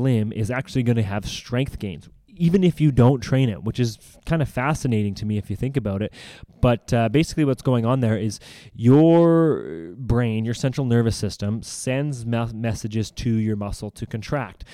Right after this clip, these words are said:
So when you're just using one arm or one leg or one side, unilateral exercises, your brain is sending signals to that one side. But it's also creating that same signal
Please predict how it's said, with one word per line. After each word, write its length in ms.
So 160
when 180
you're 140
just 400
using 540
one 260
arm 280
or 100
one 320
leg 300
or 60
one 280
side, 280
unilateral 680
exercises, 840
your 120
brain 300
is 100
sending 300
signals 380
to 180
that 240
one 200
side. 400
But 120
it's 120
also 360
creating 520
that 220
same 380
signal 580